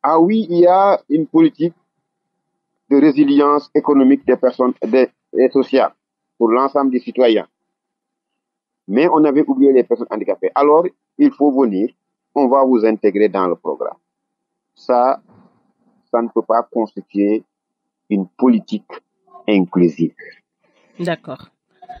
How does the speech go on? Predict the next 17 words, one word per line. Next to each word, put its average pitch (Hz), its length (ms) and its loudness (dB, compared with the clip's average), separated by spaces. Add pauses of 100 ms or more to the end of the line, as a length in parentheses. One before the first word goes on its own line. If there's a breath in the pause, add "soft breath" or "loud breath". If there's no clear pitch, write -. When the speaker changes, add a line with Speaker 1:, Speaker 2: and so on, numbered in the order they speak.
(200)
Speaker 2:
Euh, 185 320 4
l'urgence 285 680 2
de 233 120 2
l'heure, 190 340 2
c'est 247 220 -2
quoi 262 260 2
exactement 180 720 -2
parmi 185 380 -4
vos 170 160 -4
doléances ? 151 640 -8 (2000 loud breath)
Speaker 1:
Non, 196 160 2
comme 180 220 2
j'ai 165 240 2
eu 180 120 0
à 151 140 0
le 147 100 4
rappeler, 139 460 2